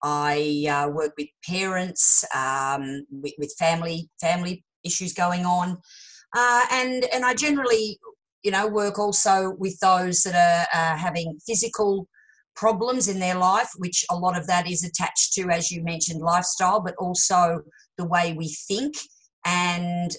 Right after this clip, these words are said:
and our, our mental outlook, our emotional outlook on life that affects us, uh, that affects our physicality sometimes so detrimentally.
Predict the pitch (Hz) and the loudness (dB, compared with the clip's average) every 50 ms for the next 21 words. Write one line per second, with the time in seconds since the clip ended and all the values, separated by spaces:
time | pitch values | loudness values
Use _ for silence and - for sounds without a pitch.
0 | - - - 180 180 180 175 170 165 165 165 165 165 160 175 175 170 170 185 226 | -8 -6 -4 -2 -2 0 0 2 4 4 4 4 4 2 2 0 0 0 0 0
1 | 269 277 262 226 185 160 135 - 151 147 - 147 143 151 151 151 160 165 208 220 | 0 -2 0 2 2 2 2 0 -2 -6 -4 -2 0 0 0 0 0 0 0 0
2 | - - 202 185 - - 143 147 - - 156 151 151 151 151 147 151 156 202 220 | 0 0 0 -2 -2 0 -2 -2 -2 -6 -8 -6 -4 -4 -2 -2 0 0 0 0
3 | - - - - - 151 156 151 - 160 - - - - - - - - - - | 0 -2 -4 -6 -8 -8 -8 -6 -6 -8 -4 -2 -2 -2 0 0 0 0 0 -2
4 | - _ _ _ _ _ _ _ - 156 156 156 156 156 151 151 175 160 - - | -4 _ _ _ _ _ _ _ -4 -4 -4 -2 -4 -4 -6 -6 -6 -4 0 0
5 | - 170 156 151 151 - 190 165 143 160 151 - 160 180 214 226 247 156 156 151 | 2 2 2 0 0 -2 -4 -6 -6 -6 -4 -2 0 0 2 0 -2 -4 -4 -6
6 | 147 147 - - - 170 156 175 175 - 170 151 151 156 156 147 - - - - | -4 -4 -2 -2 -2 0 -2 -2 -2 -2 0 0 0 0 -2 -4 -4 -4 -4 -4
7 | - - 196 185 185 180 185 180 180 - 190 175 190 240 285 - - - - - | -2 0 0 0 0 -2 -4 -4 -2 -2 -2 -2 -4 -4 -4 -6 -8 -10 -12 -16